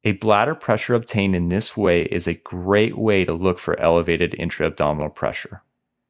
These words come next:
This can be used with a pressure monitor and arterial line setup.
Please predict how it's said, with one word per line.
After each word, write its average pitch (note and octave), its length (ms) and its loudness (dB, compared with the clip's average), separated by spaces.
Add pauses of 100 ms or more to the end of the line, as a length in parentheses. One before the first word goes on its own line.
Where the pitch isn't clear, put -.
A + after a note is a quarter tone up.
(160)
This A#2+ 200 0
can F3+ 140 -2
be F#3+ 100 0
used A#2+ 320 0
with G#2 140 -4
a A2 60 0
pressure - 380 -4
monitor D#2+ 600 -2 (220)
and C#3 260 0
arterial F#2 540 0
line G#2+ 260 2
setup. - 460 -2